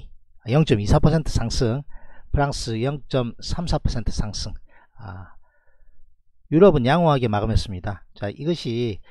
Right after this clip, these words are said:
키움이 새벽에, 아, 자료를 지금 안 올려놓기 때문에, 아, 어쩔 수 없이 네이버로 지금 여러분들께,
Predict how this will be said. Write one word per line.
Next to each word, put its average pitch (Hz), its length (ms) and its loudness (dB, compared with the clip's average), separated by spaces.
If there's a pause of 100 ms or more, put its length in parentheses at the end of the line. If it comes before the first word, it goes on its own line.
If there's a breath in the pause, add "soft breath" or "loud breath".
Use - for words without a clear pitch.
(160 soft breath)
키움이 143 680 0
새벽에, 131 800 0
아, 95 200 -10
자료를 123 540 2 (600 soft breath)
지금 120 200 -6
안 101 260 -2
올려놓기 160 400 2
때문에, 113 540 -6 (120)
아, 95 200 -10
어쩔 123 220 -4
수 - 80 -4
없이 - 180 -8
네이버로 135 480 2 (200 loud breath)
지금 127 360 -2
여러분들께, 120 600 0